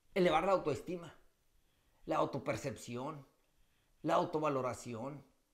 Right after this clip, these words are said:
Elevar ese concepto que tenemos acerca de nosotros mismos, lo que pensamos de nosotros mismos define la seguridad que tenemos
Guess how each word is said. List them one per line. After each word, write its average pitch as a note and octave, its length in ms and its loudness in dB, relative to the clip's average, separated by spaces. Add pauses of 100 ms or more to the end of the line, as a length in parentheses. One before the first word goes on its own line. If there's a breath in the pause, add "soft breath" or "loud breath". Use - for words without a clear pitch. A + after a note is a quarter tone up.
(360 soft breath)
Elevar G3+ 320 4
ese C4+ 220 2
concepto G3 480 0
que A3+ 100 -2
tenemos F#3+ 640 -4
acerca E3+ 400 -10
de G3+ 100 -6
nosotros F#3+ 420 -4
mismos, F#3 340 -4
lo E3 140 0
que E3 80 -2
pensamos E3+ 560 -4
de G3+ 80 -2
nosotros F#3 360 -4
mismos F#3 360 -4
define F#3+ 420 -2
la G3 140 2
seguridad C#3 640 -2
que G3+ 100 -2
tenemos F#3+ 600 0